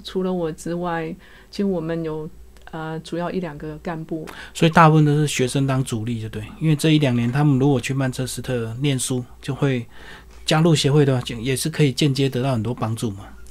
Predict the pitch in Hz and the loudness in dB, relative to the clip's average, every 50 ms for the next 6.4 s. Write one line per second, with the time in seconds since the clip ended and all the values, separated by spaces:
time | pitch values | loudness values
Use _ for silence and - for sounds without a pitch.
0 | - - - - - - - - - 370 339 302 - - 330 320 302 311 330 339 | -16 -16 -16 -18 -18 -20 -12 -6 -2 0 0 0 0 0 2 2 2 2 2 2
1 | 339 294 262 247 247 254 247 262 254 247 226 240 220 214 214 226 208 196 196 - | 2 4 4 4 4 2 2 2 2 0 0 0 0 0 0 0 0 0 0 0
2 | 196 190 196 190 170 160 160 165 170 175 180 180 - 196 185 175 165 165 - 190 | 0 2 2 2 2 0 0 0 -2 -2 -2 -2 -2 0 0 0 0 -2 -2 -2
3 | 190 190 196 190 175 175 160 156 165 175 170 165 156 156 156 160 160 - 165 160 | 0 0 0 0 0 0 -2 -2 -2 -2 -2 -4 -4 -6 -8 -8 -8 -8 -8 -8
4 | 156 165 180 175 170 165 - 107 - - 202 202 196 190 180 180 185 185 190 185 | -6 -4 -4 -2 0 0 0 -2 -2 -2 0 2 2 2 0 0 -2 -2 -2 -2
5 | 185 185 - - - - 185 202 202 - - - 202 180 165 160 156 151 156 165 | -2 -4 -6 -12 -10 -6 -4 -2 -2 -4 -4 -4 -4 -4 -4 -4 -6 -6 -6 -6
6 | 165 - 175 165 180 170 165 | -4 -4 -4 -4 -2 -4 -4